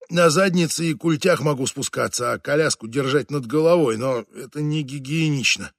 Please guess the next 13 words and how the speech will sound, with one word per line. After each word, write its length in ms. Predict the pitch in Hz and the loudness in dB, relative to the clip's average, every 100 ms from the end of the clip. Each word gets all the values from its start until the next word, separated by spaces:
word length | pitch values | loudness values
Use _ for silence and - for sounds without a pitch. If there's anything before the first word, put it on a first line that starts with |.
| _ _ _ | _ _ _
Ты 160 | - 220 | -2 -2
куда 360 | 247 269 254 170 | 0 4 6 6
направился, 640 | 185 220 196 139 120 123 | 4 4 4 4 0 -4
кулёлька?» 580 | 101 202 196 131 - - _ _ _ _ _ _ | -4 2 2 2 -2 -14 _ _ _ _ _ _
«В 120 | 87 | -12
Дикси. 420 | 101 135 - 151 139 _ _ _ _ 104 | -4 -2 -2 -4 -6 _ _ _ _ -18
А 80 | |
ты?» 260 | - 127 123 _ _ _ _ - - _ | -8 -8 -8 _ _ _ _ -20 -20 _
«Я 220 | - 190 180 | 4 6 6
туда 280 | 170 165 | 6 6
же. 180 | 117 90 - _ _ _ - | 4 -4 -16 _ _ _ -2
Рынок 320 | 160 240 170 | 4 4 4
закрыт. 440 | 143 170 185 - | 2 4 2 2